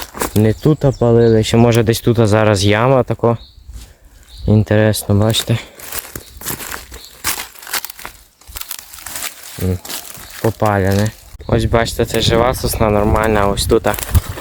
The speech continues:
і жуки всякі, знаєте, оці короїди.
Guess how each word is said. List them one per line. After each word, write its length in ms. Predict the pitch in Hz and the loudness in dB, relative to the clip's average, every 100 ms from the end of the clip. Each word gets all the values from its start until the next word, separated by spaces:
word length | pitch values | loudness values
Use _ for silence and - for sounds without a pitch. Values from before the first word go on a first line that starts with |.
| - - - - - - | -14 -16 -16 -12 -6 0
і 180 | 113 | 0
жуки 420 | 107 107 113 120 120 | 2 0 0 0 0
всякі, 420 | - 113 113 107 | 0 -2 0 0
знаєте, 420 | 113 107 104 110 | 2 2 2 2
оці 320 | 107 - 110 - - | 2 2 -2 -2 -4
короїди. 720 | 113 110 113 110 120 120 107 | 0 4 4 4 2 4 2